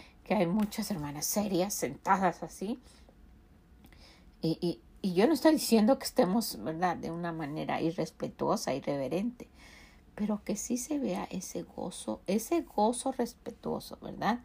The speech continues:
Pero ese gozo, y, y, y, y, y usted debe tener ese balance y esa prudencia, ¿verdad? Tampoco vamos a estar, u-, usted sabe a lo que me estoy refiriendo, pero de verdad que, que yo la animo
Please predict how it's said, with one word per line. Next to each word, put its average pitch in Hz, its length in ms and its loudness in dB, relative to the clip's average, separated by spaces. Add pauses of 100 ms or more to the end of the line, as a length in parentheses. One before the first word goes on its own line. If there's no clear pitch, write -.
(440)
Pero 175 180 0
ese 208 280 0
gozo, 226 580 -4 (720)
y, 220 160 -2
y, 208 420 0
y, 196 80 -4
y, 175 200 -6 (200)
y 156 200 -6
usted 240 320 4
debe 381 220 8
tener 226 300 2
ese 247 220 2
balance 131 540 -2
y 165 60 2
esa 226 260 -4
prudencia, 135 680 -6
¿verdad? 175 280 2
Tampoco 185 380 -6
vamos 147 340 -6
a - 20 -14
estar, - 320 -10 (380)
u-, - 200 -2
usted 370 280 4
sabe 240 260 8
a 226 60 6
lo 185 120 -2
que - 100 -8
me - 80 -6
estoy - 200 2
refiriendo, - 580 -12 (840)
pero 175 320 4 (1400)
de 185 200 6
verdad 202 580 6 (140)
que, 190 560 0 (580)
que - 140 0
yo 311 160 8
la 330 100 8
animo 151 300 0